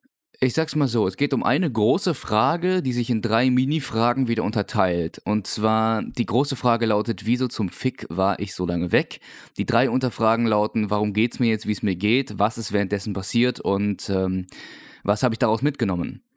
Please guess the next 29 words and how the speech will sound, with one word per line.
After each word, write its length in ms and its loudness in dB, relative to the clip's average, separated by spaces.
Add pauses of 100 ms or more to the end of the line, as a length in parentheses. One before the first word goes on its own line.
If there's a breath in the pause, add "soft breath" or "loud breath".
(320 soft breath)
Mein 340 2
Instinkt 520 0
sagt 320 2
mir 100 2
nämlich, 640 2
äh, 380 0
es 180 -2
ist 320 -8
wichtig, 680 0 (420 soft breath)
das 340 0
mit 140 0
euch 120 0
zu 140 -10
teilen. 680 0 (560 soft breath)
Vielleicht 380 0
bringt 580 2
euch 360 2
quasi 420 0
meine 320 2
Lektion 920 2 (500 soft breath)
aus 180 0
all 240 2
dem, 260 2
was 160 -2
passiert 420 -2
ist, 520 -6
im 140 -2
Prinzip, 600 -4
ähm, 440 0